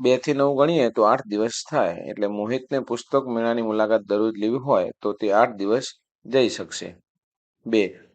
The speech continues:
કુલદીપ પંચતંત્રની વાર્તાઓના પુસ્તક ખરીદે છે,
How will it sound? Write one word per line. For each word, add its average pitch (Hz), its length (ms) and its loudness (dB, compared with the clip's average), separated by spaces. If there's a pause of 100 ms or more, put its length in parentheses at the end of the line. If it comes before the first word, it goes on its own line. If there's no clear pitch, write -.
(120)
કુલદીપ 131 420 0
પંચતંત્રની 131 880 0
વાર્તાઓના 131 680 6
પુસ્તક 127 480 -2
ખરીદે 135 420 2
છે, 98 200 -6